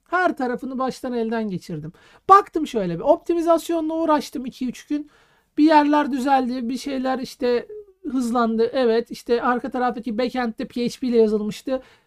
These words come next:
P H P ile yazılan yerlerdeki fonksiyonları, tanımları düzelttim. Algoritmaları biraz toparladım. Ba-, çünkü site aynı zamanda başka şeyler de yapıyordu. Biraz toparladım. Baktım olmuyor. Dedim ki arkadaş parasını almadım. Bu tarz bir işe girmedim ama ben de yolun çok başındayım.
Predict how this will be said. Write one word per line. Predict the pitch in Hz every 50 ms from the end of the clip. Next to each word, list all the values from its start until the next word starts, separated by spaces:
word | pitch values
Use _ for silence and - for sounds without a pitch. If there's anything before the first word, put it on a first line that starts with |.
| _ _
P | - 269 262
H | 240 - -
P | 277
ile | 262 247
yazılan | 254 247 233 220 247 247 240 240
yerlerdeki | 247 247 247 247 240 247 247 233 233 233 226 220
fonksiyonları, | - 247 247 226 - - 247 240 247 247 233 240
tanımları | - 233 226 240 240 240 240 240 208
düzelttim. | 226 214 214 240 220 220 - - 226 220 233
Algoritmaları | - 240 226 233 233 240 226 226 233 233 233 233 226 233
biraz | 226 233 233 220 - -
toparladım. | - 226 - 226 214 214 214 214 185 214 214 214 - _ _ _ _ _ _ _ -
Ba-, | 196 208 233 233
çünkü | - 240 262 226 269 247 220
site | - - - - 254
aynı | 247 247 240 240
zamanda | 220 247 240 233 240 240 240 202
başka | 240 226 185 - - 226
şeyler | - 247 233 226 226 233 233 220
de | 214
yapıyordu. | 208 190 180 - 185 185 180 220 294 311 311 - - _ _ _ _ _ _ _
Biraz | - 349 349 330 302 - -
toparladım. | - 277 233 - 247 233 226 220 214 214 247 330 359 359 - _ _ _ _ _ _ _ _ _ _ _ -
Baktım | - 240 277 262 - - 302 277
olmuyor. | 269 254 233 226 220 233 247 240
Dedim | 247 233 240 226
ki | - 240
arkadaş | 226 226 214 233 220 196 180 - -
parasını | _ - 214 233 240 240 - 240 247 247
almadım. | 254 247 240 226 208 185 214 220 208
Bu | 190 185
tarz | - 202 196 202 196 190
bir | 214 214
işe | 214 196 - - 233
girmedim | 214 185 233 233 226 214 202 185 214
ama | 233 233 226 214
ben | 220 220 233 233
de | 240
yolun | 240 233 226 247 240
çok | - 269 254 - -
başındayım. | 208 220 214 - - 233 240 262 320 294 247 226 233